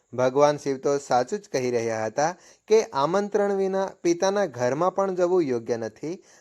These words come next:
હવે શું થઈ શકે? હું તો આવી ગઈ છું. પિતાના કડવા અને અપમાનજનક શબ્દો સાંભળ્યા પછી પણ દેવી સતી ચૂપચાપ રહી અને એ પછી તેઓ યજ્ઞ મંડપમાં પહોંચી.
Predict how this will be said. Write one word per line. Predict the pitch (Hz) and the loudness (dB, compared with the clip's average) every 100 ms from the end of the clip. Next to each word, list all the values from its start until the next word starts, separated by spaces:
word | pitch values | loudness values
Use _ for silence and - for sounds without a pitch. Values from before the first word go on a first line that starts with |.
| _ | _
હવે | 147 196 214 | 4 6 6
શું | - 185 | 4 -4
થઈ | 185 127 | -2 -4
શકે? | 113 117 160 175 135 | -2 -4 -4 -4 -4
હું | 143 | -6
તો | 165 - | -2 -4
આવી | - 117 120 156 | -2 0 2 2
ગઈ | 123 104 | 0 -2
છું. | 101 98 95 _ _ _ _ - | -6 -16 -18 _ _ _ _ -6
પિતાના | 139 143 143 143 | 0 2 4 0
કડવા | - 127 127 135 | 0 0 4 4
અને | - 139 139 | 2 -2 -6
અપમાનજનક | - 120 - 143 143 143 139 135 - | -2 -4 -2 -2 0 0 -2 -4 -4
શબ્દો | 113 123 135 | -4 -2 -2
સાંભળ્યા | 123 110 113 117 | -2 -4 -2 -2
પછી | 117 110 117 | -4 -8 -10
પણ | 110 113 135 - - _ | -8 -8 -8 -14 -20 _
દેવી | 160 190 220 | 2 4 4
સતી | 220 202 196 208 | 0 -4 -2 -4
ચૂપચાપ | 202 143 - 156 147 | -2 -4 4 4 4
રહી | 139 127 131 143 _ _ - | 0 -2 -6 -6 _ _ -4
અને | 180 220 | 0 2
એ | - 190 | 4 2
પછી | 208 196 208 | 4 2 0
તેઓ | 202 196 202 | 0 4 4
યજ્ઞ | 185 131 135 | 4 2 2
મંડપમાં | 160 151 147 151 147 147 127 | -2 0 0 0 2 -2 0
પહોંચી. | 110 110 117 110 | -2 -2 -8 -10